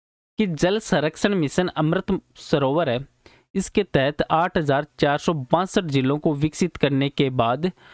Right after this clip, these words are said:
कौन सा राज्य है जो भारत में सबसे ऊपर है? तो आंसर दोस्तों ये उत्तर प्रदेश राज्य। जो जल संरक्षण और संचयन है इसके उद्देश्य से भारत सरकार के द्वारा ये शुरू की गई थी और अमृत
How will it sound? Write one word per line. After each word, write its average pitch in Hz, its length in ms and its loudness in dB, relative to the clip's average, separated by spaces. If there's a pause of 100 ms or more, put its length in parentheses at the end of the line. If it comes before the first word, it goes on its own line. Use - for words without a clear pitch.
(340)
कौन 175 220 0
सा 208 180 0
राज्य 180 280 0
है 170 60 0
जो 175 120 -2
भारत 139 360 0
में 175 100 2
सबसे - 400 -2
ऊपर 123 380 0
है? 123 140 -2 (540)
तो 151 40 6 (160)
आंसर 170 360 0
दोस्तों 143 340 0
ये 170 100 0 (120)
उत्तर - 340 0
प्रदेश 127 420 0
राज्य। 117 380 -2 (840)
जो 160 260 0
जल 160 260 0
संरक्षण 175 400 0
और 180 120 0
संचयन 165 500 0
है 131 120 -2 (560)
इसके 196 260 0
उद्देश्य 170 420 0
से 202 120 0
भारत 151 360 0
सरकार 160 380 0
के 160 100 -2
द्वारा 151 200 0
ये 156 160 0 (300)
शुरू 139 280 -2
की 135 180 -2
गई 127 180 0
थी 196 160 -4 (500)
और 156 220 -2
अमृत 175 420 0